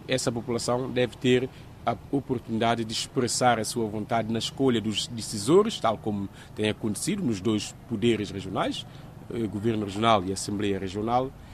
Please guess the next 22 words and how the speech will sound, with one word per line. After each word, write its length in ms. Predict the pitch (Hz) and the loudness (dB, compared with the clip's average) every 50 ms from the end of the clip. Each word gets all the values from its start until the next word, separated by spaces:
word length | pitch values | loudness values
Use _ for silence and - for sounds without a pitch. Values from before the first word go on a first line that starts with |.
| - - - - - | -18 -18 -18 0 2
e 240 | 147 156 160 160 - - - 120 127 | 4 4 4 2 -2 -8 -12 -2 0
de, 160 | 147 147 123 | 2 4 4
nesta 280 | 151 151 151 139 - | 6 4 4 4 2
população, 540 | 131 127 117 - - 113 110 - 117 113 113 - - - - - - - | -4 -4 -4 -4 -4 -4 -2 0 0 0 -2 -4 -10 -16 -16 -16 -8 -4
eh, 200 | - 107 104 - - - - | 0 0 0 -2 -4 -4 2
é 160 | 123 117 113 | 4 4 4
preciso 340 | 113 - - - 127 110 113 | 4 2 -2 -2 0 0 2
reconhecer-se 920 | 113 113 107 - 110 107 98 - - 107 107 107 113 - - 92 - - 107 | 0 0 -2 -2 -2 -2 -2 -2 -2 -2 -2 -2 -4 -6 -8 -10 -6 -4 -4
aquilo 260 | 101 - - 120 110 | -4 -2 -2 -4 -4
que 80 | 107 - | -4 -4
se 80 | - | 0
chama 220 | - 113 110 110 107 | 0 2 2 0 -2
de 100 | 101 - - - - | -4 -8 -8 -2 -2
aspiração 1000 | 120 117 - - - - - 127 120 117 110 107 - - - 127 127 131 135 - - - - - | -2 0 -2 -6 -6 -2 0 0 2 2 0 -2 -4 -2 0 0 0 0 -2 -6 -10 -18 -6 -2
autonômica, 640 | - 123 117 - 127 113 113 120 113 98 90 - 98 | 0 0 0 0 0 0 2 2 0 0 -4 -6 -8
isto 240 | 95 - - - 110 | -8 -8 -4 -2 0
é, 140 | 117 123 120 - - - - - | 0 -2 -4 -10 -20 -20 -20 -18
sempre 360 | - - - 139 131 131 - - | -14 -2 0 2 2 2 0 -2
se 240 | - 123 120 117 117 - - - | 0 0 0 0 -2 -6 -12 -4
reivindicou 540 | 117 117 120 107 113 117 113 107 98 - 120 | 0 0 2 4 4 2 2 2 2 2 2
a 40 | 113 | 2
autonomia 580 | 110 - 151 156 160 139 143 147 147 156 160 | 2 2 2 2 4 6 6 6 4 2 0